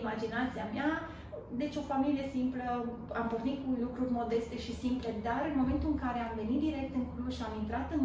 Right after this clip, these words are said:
lumea aceasta, am văzut, uh, asta m-a fascinat foarte mult, uh, deși, uh, mă amintesc chiar azi dimineață, o coafam pe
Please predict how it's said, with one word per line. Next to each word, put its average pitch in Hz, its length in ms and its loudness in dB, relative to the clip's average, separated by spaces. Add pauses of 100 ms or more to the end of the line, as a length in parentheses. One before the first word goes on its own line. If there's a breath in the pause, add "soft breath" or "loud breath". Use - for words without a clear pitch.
(120)
lumea 254 220 6 (100)
aceasta, 214 500 0 (540 loud breath)
am 269 60 4 (100)
văzut, 294 300 0 (100)
uh, 240 240 4 (200)
asta - 240 0
m-a 254 200 4
fascinat 220 480 -4
foarte 240 260 -2 (100)
mult, 240 220 0
uh, - 680 -4 (140)
deși, 311 320 0 (480)
uh, 214 100 -2 (840 loud breath)
mă 185 80 0
amintesc 208 420 0
chiar 226 180 2
azi 226 220 0
dimineață, 208 480 -4 (340)
o - 20 -2 (180)
coafam 226 440 2
pe 196 60 0